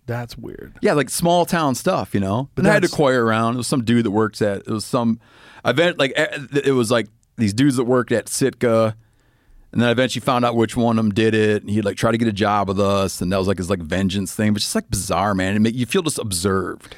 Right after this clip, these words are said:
Speaker 1: He tried to get a job with you, and he couldn't get a job, so then he made a bumper sticker that said the kind of car you drive?
Speaker 2: Yeah, and p-, pasted it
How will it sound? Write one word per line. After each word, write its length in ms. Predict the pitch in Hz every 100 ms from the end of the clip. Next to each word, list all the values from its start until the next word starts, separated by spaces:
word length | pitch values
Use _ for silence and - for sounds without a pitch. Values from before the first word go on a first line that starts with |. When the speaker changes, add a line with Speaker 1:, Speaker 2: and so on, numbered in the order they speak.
| -
Speaker 1:
He 160 | - 165
tried 400 | - 180 185 190
to 80 | 160
get 240 | 156 147
a 100 | 131
job 720 | 117 110 127 107 123 147 151
with 220 | 156 151
you, 340 | 160 160 156 147
and 100 | 131
he 80 | 127
couldn't 280 | 120 160 139
get 120 | 139
a 60 | 127
job, 360 | 110 127 123
so 140 | 110 127
then 160 | 127
he 80 | 127
made 260 | 127 127 123
a 60 |
bumper 460 | 95 - 110 127 143
sticker 340 | - 147 143
that 260 | 139 123 -
said 380 | - - 135 123
the 80 | 143
kind 380 | - - 127
of 120 | 120 -
car 320 | - 113 110
you 160 | 135
drive? 440 | 156 - 180 180 180
Speaker 2:
Yeah, 140 | 123
and 200 | 98 190
p-, 140 | - - -
pasted 560 | - 131 131 - 113
it 160 | 104